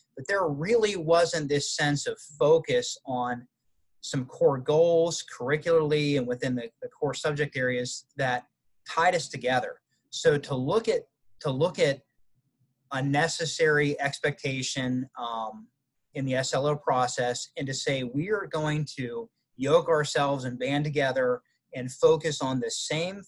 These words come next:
things collectively within our own content areas and disciplines and grade levels in a strategic way,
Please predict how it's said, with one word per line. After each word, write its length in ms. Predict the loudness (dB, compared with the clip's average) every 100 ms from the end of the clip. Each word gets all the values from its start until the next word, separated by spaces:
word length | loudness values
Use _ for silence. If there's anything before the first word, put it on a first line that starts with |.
| -4
things 540 | -2 -2 -2 -6 -12 -6
collectively 800 | -2 0 -2 -2 -6 -4 -8 -6
within 320 | -8 -6 -4
our 280 | -4 -4 -6
own 420 | -4 -4 -2 -6 -10 _ _ _ _ _
content 460 | -2 -2 0 -2 0
areas 640 | 2 4 4 4 0 -8 -12
and 200 | -10 -2
disciplines 760 | 0 0 -4 -2 -2 0 -2
and 120 | -6 -6
grade 260 | -2 -2 0
levels 600 | -2 -2 -4 -8 -10 -14 _ _ -20 _ _ _ _ _ _
in 140 | -4 -2
a 60 |
strategic 760 | -2 -6 -10 -10 -12 -4 -4 -2
way, 300 | 0 0 -2